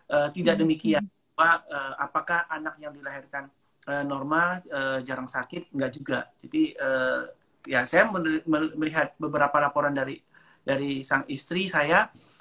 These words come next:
Speaker 1: eh, dia
Speaker 2: Mhm.
Speaker 1: katakan bahwa enggak juga gitu loh, bahwa, eh, yang sesar kalau misalnya dia menyusui, kan kalau kita tahu bahwa di puting payudara itu juga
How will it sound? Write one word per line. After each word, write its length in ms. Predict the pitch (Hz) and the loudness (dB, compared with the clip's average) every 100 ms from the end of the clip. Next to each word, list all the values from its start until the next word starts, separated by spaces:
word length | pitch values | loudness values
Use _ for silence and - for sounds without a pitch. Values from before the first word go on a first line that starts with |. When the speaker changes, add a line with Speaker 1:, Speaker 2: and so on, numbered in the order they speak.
| - _ | -20 _
Speaker 1:
eh, 240 | 147 147 151 | 4 6 6
dia 160 | 156 | 4
Speaker 2:
Mhm. 80 | 180 | 4
Speaker 1:
katakan 300 | 202 208 208 | 4 4 2
bahwa 160 | 180 220 - _ _ - | 2 0 0 _ _ -2
enggak 200 | 160 160 | -2 -2
juga 320 | 233 202 185 151 | -2 0 0 -2
gitu 240 | 147 143 | -8 -6
loh, 80 | 135 | -4
bahwa, 480 | 127 139 185 190 - | -2 0 0 0 -4
eh, 400 | 143 135 135 143 | -8 -8 -8 -8
yang 160 | 131 | -8
sesar 320 | - - 220 - _ | -8 -4 -4 -6 _
kalau 240 | - 143 | -4 -4
misalnya 480 | 143 139 143 139 143 - _ - | -4 -8 -4 -4 -4 -10 _ -20
dia 240 | - 139 147 | -4 2 4
menyusui, 800 | 147 143 139 175 190 175 165 160 | 2 -2 -4 -4 -2 0 0 0
kan 240 | 196 214 - - - _ | -2 -2 -10 -18 -20 _
kalau 280 | 165 160 165 | 4 4 2
kita 160 | 175 | -2
tahu 180 | 202 208 | 0 2
bahwa 220 | 175 196 214 _ _ _ - | 4 4 2 _ _ _ -14
di 580 | 151 156 156 151 151 143 | 0 2 2 -2 -8 -10
puting 300 | - 165 170 | -10 -6 0
payudara 480 | 165 160 160 156 165 | 4 4 4 4 4
itu 160 | 165 240 | 0 -6
juga 400 | 175 139 123 | -8 -2 -2